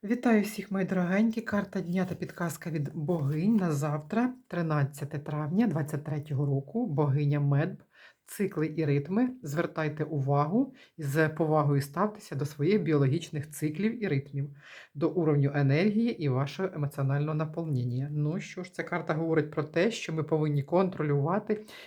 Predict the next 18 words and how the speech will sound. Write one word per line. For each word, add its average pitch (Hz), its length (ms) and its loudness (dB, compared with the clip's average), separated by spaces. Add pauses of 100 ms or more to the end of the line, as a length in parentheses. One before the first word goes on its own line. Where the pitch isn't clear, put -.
і 208 120 4
стежити, 175 540 2
і 165 40 -4
стежити 147 540 -4
і 175 80 0
за 160 100 4
своїм 151 400 2
тілом, 165 520 2 (540)
е, 160 260 6
правильно, 156 560 4 (220)
е, 147 300 4
спати 247 460 4
лягати 214 540 2
вірно, 196 380 2
вставати, 214 840 4
м, 214 360 2
е, 185 400 2 (100)
їжу 220 840 4